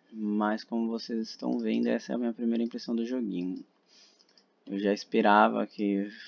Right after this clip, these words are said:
fosse um, um jogo automático, porém eu não esperava que fosse um jogo onde tinha, tivesse problema de desempenho, vamos dizer assim. Aparentemente,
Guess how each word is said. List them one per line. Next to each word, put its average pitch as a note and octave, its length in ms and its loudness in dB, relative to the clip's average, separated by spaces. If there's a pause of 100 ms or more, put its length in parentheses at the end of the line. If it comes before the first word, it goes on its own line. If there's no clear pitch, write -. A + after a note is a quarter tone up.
(120)
fosse G2 280 -8
um, G2 280 0
um G2 340 0
jogo F#2+ 320 -4
automático, A2 800 -2 (300)
porém C#3 680 10 (800)
eu B2 540 8
não B2 340 8
esperava A#2+ 1040 6
que A#2+ 140 -4
fosse A#2 640 -4
um A2+ 540 0
jogo A2 380 0
onde A2+ 360 2
tinha, A2+ 400 0
tivesse A2+ 480 2
problema A#2 380 2
de A2+ 120 -2
desempenho, A2+ 760 2
vamos F#2 220 -4
dizer F#2 140 -6
assim. - 300 -12 (2500)
Aparentemente, A#2+ 880 4